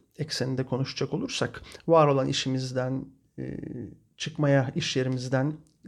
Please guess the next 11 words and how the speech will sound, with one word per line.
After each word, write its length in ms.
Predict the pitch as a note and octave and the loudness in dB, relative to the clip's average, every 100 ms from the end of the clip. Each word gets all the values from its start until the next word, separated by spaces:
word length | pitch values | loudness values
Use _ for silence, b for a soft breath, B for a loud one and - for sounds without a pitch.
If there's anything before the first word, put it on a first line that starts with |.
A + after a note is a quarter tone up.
| - | -8
çıkmaya 420 | D3+ - C#3+ D3 | -6 2 4 4
karar 400 | D3 C#3+ D3 D3 | 6 6 8 6
verdiğimiz, 840 | B2 A#2+ A#2 A#2 F#3 B3+ - - - B B B B B - | 4 2 -2 -4 -4 -4 -6 -8 -10 B B B B B -6
e, 460 | C3+ C3 B2+ B2 B2 | -4 -2 -4 -6 -6
kendi 560 | - D3 C#3+ C#3+ C3+ C#3+ | 0 2 4 4 2 2
başımıza 500 | C3+ - B2+ C3 C3 | 0 2 0 2 0
bir 40 | |
şeyler 340 | C3 C#3 C3+ C3+ | 0 2 2 4
yapmaya 460 | C#3 - C#3 C3 | 4 2 0 0
karar 300 | - C#3 C#3 | 2 4 6
verdiğimiz 720 | B2+ A2+ A2+ B2 A#3+ C#4 - | 4 0 -2 -4 -2 -2 -4